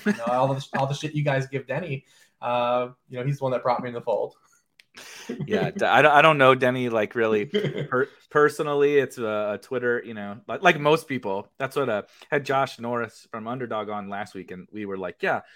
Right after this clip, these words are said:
Speaker 2: <clears throat> you know, my friend." You know, when you tell a story to somebody, like, in real life, like, an actual human, you're like, uh, you know, "Oh, my friend," and they're like, "Oh, your friend?" You know,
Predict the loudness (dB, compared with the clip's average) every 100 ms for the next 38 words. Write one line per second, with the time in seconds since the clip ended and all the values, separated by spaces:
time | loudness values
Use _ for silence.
0 | _ _ -6 -4 -4 -4 -2 -4 0 0
1 | 0 -4 _ _ _ _ _ -10 -6 -6
2 | -2 -2 -2 -2 -4 -4 -6 -8 -4 -4
3 | -6 -10 -14 -10 -8 -4 -2 0 -2 -4
4 | -12 -12 -10 -10 -8 -8 -8 -10 -10 -12
5 | _ _ _ 0 4 6 4 2 -2 -2
6 | -6 -4 2 6 6 6 2 2 0 2
7 | -2 -4 -4 0 0 0 0 -2 -4 -8
8 | -6 -8 -14 _ -18 -18 -10 -8 -6 -8